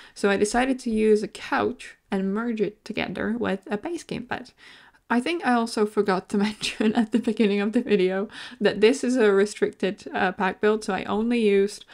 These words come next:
the For Rent expansion pack and base game. So if you only, uh, have that, if you only decide to purchase For Rent,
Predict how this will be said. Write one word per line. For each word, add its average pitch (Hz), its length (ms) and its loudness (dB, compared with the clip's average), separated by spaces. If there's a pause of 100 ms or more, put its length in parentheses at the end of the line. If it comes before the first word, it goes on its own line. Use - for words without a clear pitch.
(240)
the 196 120 -2
For 196 360 2
Rent 180 280 -2
expansion 254 540 -2
pack 196 360 0 (220)
and 180 160 -2
base - 260 -6
game. - 260 -10
So 196 220 0
if 202 220 0
you 190 120 2
only, 202 560 -2
uh, 190 220 -2
have 190 380 -4
that, 240 400 -6 (320)
if 214 100 -10
you 208 80 2
only 208 300 2
decide 196 380 -2
to 196 60 -4
purchase - 720 -8
For 185 300 -4
Rent, 190 320 -4